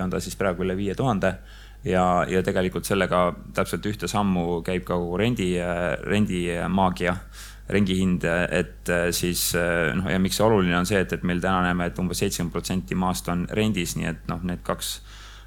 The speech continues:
arvu ilmselt, äh, mõjutavad kõikide toidutootjate,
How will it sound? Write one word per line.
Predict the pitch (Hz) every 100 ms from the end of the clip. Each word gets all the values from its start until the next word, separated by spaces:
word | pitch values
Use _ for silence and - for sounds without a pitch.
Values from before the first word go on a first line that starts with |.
| -
arvu | 95 82 85 82
ilmselt, | 95 87 85 - -
äh, | 87 87
mõjutavad | 92 90 - 85 -
kõikide | 92 90 87
toidutootjate, | 90 90 87 82 82 - 85